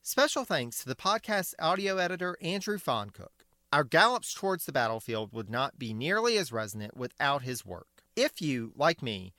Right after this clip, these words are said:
could use Andrew's assistance with your podcast or next audio project, drop him an email at andrew at foncook, that's P F A N N K U C H E dot com. Thanks again to Ben Jacobs of Wittenberg to Westphalia for doing the intro.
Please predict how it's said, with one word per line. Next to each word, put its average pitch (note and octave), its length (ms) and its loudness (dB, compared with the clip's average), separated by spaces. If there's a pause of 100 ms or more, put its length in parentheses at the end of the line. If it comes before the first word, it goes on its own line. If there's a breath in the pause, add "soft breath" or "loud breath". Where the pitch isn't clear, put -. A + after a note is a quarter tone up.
(100)
could D#3+ 180 -4
use B3+ 280 -2
Andrew's G#3+ 400 -2
assistance C3 580 -4
with A#2+ 120 -8
your F3+ 120 0
podcast G#3+ 720 -4
or C#3 80 -4
next D#3+ 320 0
audio C3+ 320 2
project, G2 640 -8 (140)
drop C4+ 260 6
him E4 140 0
an A#3 80 2
email A2+ 400 2
at A#2+ 160 -2
andrew A3 400 -2 (100)
at - 240 0
foncook, A#2+ 600 -4 (160)
that's D3 380 4 (200)
P A3 220 0
F G3+ 160 2
A C3 360 2
N F#3+ 240 -2
N A#2+ 320 -6 (220)
K B3+ 260 -2
U F#3 380 -2
C F3+ 320 -2
H C#3 240 -4
E A2+ 240 -8 (220)
dot B2+ 260 2
com. F2 380 -14 (400)
Thanks C4+ 260 6
again F3+ 340 2
to A#2+ 100 -8
Ben F#3+ 200 6
Jacobs F3 480 2
of A2 140 -4
Wittenberg G#3 480 2
to - 120 -6
Westphalia A2+ 600 2
for C#3+ 140 0
doing D3+ 240 6
the D#3+ 80 2
intro. A2 380 -4